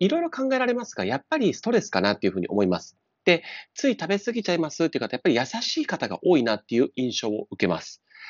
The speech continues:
はい。「え、優しくないよ」とかって思うかもしれないけど、多分結構優しくて、結構人にこう気を使えるような、えー、方じゃないかななんて思ったりしています。はい。で、やっぱり根本原因ここなので、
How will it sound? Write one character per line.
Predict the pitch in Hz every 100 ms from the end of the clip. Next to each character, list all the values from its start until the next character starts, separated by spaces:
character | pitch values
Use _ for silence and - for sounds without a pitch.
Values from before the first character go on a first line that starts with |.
| - -
は | - 113
い。 | - _
「え、 | 131 135 -
優 | 113
し | -
く | 127
な | 117
い |
よ」 | 90
と | -
か |
っ | 104
て |
思 | 107 120
う |
か | 104
も |
し | 90
れ | 98
な | 92
い |
け | 92
ど、 |
多 | -
分 | 233 185 160
結 | 110 185
構 | - 101 - - -
優 | 123
し | 139 143
く | -
て、 | 175 175 -
結 | 139
構 | 98
人 | - 156
に | 170
こ | 131
う | 104
気 | -
を | 135 -
使 | - - 113 - _
え | 214
る | 208
よ | 117
う |
な、 | 87 107 - - - -
え | 110 107
ー、 |
方 | 104 113
じ | 104
ゃ |
な | 104
い | 110
か | 101
な | 160 214
な | 196 113
ん |
て | 90
思 | 92 101
っ | -
た | 80
り | 80
し | -
て |
い | 85
ま | 82
す。 | - - _ - - -
は | 104
い。 | 92 - _ _ 220
で、 | 220
や |
っ | 113 - - - -
ぱ | 254
り | 214
根 | 233 233
本 | 277 269
原 | 285
因 | 269
こ | - 123
こ | 185
な | 185
の | 95
で、 | 101 104 92